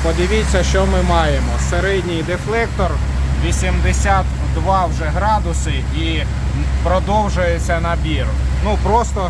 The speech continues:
шкварить так, як має бути в американському Врангелі. Це дійсно апарат, який... Ну, мабуть, зараз уже можна кришу знімати і їхати. Буде нормально при такій пічці. Е,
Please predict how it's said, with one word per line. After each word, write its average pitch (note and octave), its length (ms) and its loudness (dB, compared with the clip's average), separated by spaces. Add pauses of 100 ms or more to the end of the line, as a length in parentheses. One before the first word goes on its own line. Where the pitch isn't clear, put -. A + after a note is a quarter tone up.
шкварить G3+ 540 -2
так, G3 260 0
як E3+ 180 -2
має F3+ 320 0
бути D#3 500 -2 (280)
в C3 60 0
американському F3 1000 0
Врангелі. C#3+ 720 -2 (400)
Це F3+ 120 -2
дійсно G3 440 -2
апарат, F#3 580 0
який... F3 500 -2 (720)
Ну, D3 140 -2 (400)
мабуть, F3+ 340 0
зараз G#3+ 400 0
уже G3+ 240 -2
можна G3 540 -2
кришу G3+ 380 -2
знімати G3 560 -2
і E3+ 160 0
їхати. E3 560 -2 (120)
Буде F3 200 -2
нормально E3+ 580 0 (300)
при F3 120 -2
такій F3+ 500 -2
пічці. - 420 -2 (1500)
Е, C3 300 4